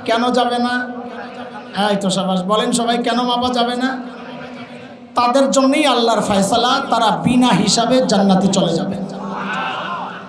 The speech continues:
এই বিনা হিসাবে যাবেন, তাদের আমলের হিসাব হবে না। কেন হিসাব হবে না?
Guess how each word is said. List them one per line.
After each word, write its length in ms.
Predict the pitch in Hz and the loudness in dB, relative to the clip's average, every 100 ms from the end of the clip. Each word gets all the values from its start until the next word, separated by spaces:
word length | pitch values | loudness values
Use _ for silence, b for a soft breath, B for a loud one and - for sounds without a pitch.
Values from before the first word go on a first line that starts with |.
| - - - - 247 | -18 -20 -20 -6 0
এই 160 | 269 | 2
বিনা 280 | 226 254 285 | 4 4 4
হিসাবে 460 | 254 254 294 294 302 | 6 4 4 4 4
যাবেন, 480 | 262 233 262 240 | 4 2 2 0
তাদের 300 | 254 240 254 | 0 0 2
আমলের 420 | 247 240 262 277 254 | 2 2 4 4 4
হিসাব 420 | 208 - 254 240 | 4 2 2 2
হবে 220 | 226 233 | 2 0
না। 220 | 196 185 - | -2 -2 -2
কেন 240 | 233 262 | 0 4
হিসাব 320 | 254 254 254 | 4 4 4
হবে 180 | 247 247 | 4 2
না? 260 | 247 254 | 2 0